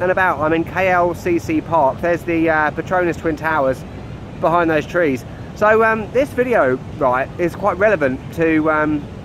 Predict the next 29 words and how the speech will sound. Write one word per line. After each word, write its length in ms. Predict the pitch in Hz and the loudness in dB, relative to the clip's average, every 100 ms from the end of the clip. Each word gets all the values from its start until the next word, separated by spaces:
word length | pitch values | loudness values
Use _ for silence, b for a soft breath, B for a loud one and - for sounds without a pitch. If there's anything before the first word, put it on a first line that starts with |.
| - | -8
what 200 | 151 190 | 0 2
I'm 140 | 190 202 | 2 2
going 260 | 196 196 | 2 2
through 140 | 165 127 | 0 -2
at 60 | |
the 80 | 127 | -2
moment. 360 | 123 117 120 131 | -2 0 -2 0
And 40 | |
I 80 | 160 | 0
wasn't 340 | 208 226 214 | 0 -2 -6
planning 280 | - 180 180 | -4 0 2
on 100 | 165 | 0
doing 220 | 160 170 | 2 2
this 120 | 165 131 | 0 -2
video, 300 | 170 165 165 | 0 2 2
but 260 | 160 156 - | 0 0 -4
I 180 | 139 147 | -2 0
am. 360 | 147 147 127 123 | 0 0 -2 -4
So, 320 | 170 175 185 | 0 2 2
um, 200 | 190 190 - B B | 2 0 -6 B B
I 80 | 202 | -4
saw 180 | 214 277 | 0 0
a 60 | 240 | 0
video 540 | 220 214 185 175 165 - - - | 0 4 4 4 2 -4 -14 -6
last 320 | 170 196 196 | 0 0 2
week, 260 | 202 240 - | 0 0 -2
I 120 | 190 | -4
think, 340 | 196 220 214 - | -2 -2 -4 -4
from 500 | 196 190 190 185 | 0 4 4 0